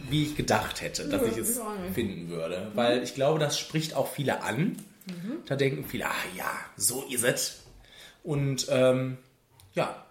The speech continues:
Speaker 1: Jan-Josef Liefers, Heike Makatsch, das ist doch ein schönes Duo. Ähm, irgendwie ist das, ist das sicherlich n-, kann das sicherlich nett sein,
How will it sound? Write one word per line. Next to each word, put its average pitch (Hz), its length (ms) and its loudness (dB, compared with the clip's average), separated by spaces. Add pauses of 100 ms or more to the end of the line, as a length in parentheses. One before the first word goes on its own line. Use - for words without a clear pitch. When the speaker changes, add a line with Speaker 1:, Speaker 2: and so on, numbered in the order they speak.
Speaker 1:
Jan-Josef 127 560 -2
Liefers, 151 320 -2
Heike 127 200 -2
Makatsch, 151 360 -2
das 131 120 -6
ist - 80 -6
doch 123 120 -2
ein 120 160 -4
schönes 139 340 -4
Duo. 180 560 -2 (920)
Ähm, 143 420 -2 (1200)
irgendwie 156 800 4 (1200)
ist 160 160 0
das, - 300 6 (280)
ist 165 140 4
das 156 140 4
sicherlich 156 420 6
n-, 85 160 -8 (420)
kann 147 160 4
das 123 140 4
sicherlich 113 380 0
nett 92 280 -2
sein, - 280 -4